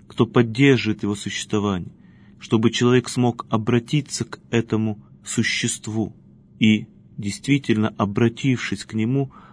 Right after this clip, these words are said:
получить от него не только саму возможность существования, но получить жизнь, как радость существования, как полноту существования. И, разумеется,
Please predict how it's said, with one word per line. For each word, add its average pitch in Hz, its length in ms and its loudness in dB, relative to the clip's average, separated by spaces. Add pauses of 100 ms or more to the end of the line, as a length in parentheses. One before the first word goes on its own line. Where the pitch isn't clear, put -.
(140)
получить 113 460 2
от 107 260 -2
него 113 220 4
не 117 120 2
только 143 400 2
саму 123 320 0
возможность 107 800 -2
существования, 98 800 -4 (500)
но 107 140 0
получить 110 640 -2 (160)
жизнь, 87 600 -2 (680)
как - 360 0 (180)
радость 104 720 0 (100)
существования, 95 960 -8 (220)
как 110 200 -4
полноту 131 680 2
существования. - 840 -10 (720)
И, 95 560 4 (480)
разумеется, 113 960 2